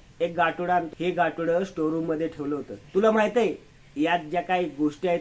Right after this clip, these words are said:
ना त्या बघून दादाला खूप त्रास व्हायचा. मग त्यानेच ठरवलं की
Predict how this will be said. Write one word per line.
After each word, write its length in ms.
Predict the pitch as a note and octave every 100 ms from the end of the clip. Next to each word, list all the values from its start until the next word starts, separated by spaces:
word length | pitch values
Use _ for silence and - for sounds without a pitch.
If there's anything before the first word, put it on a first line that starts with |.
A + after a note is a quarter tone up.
| -
ना 260 | C3+ C#3+ D#3 -
त्या 200 | F3 F3+
बघून 460 | E3 D#3+ D#3+ F#3+ G3
दादाला 440 | E3+ E3 F3 F#3+ F#3+
खूप 140 | A3 A3 -
त्रास 280 | D#3+ F3+ F#3+
व्हायचा. 420 | F#3 D#3 - -
मग 100 | G#3
त्यानेच 460 | G3 A#3+ A#3+ B3+ A#3+
ठरवलं 340 | G#3+ F3+ D3
की 200 | D3 D3+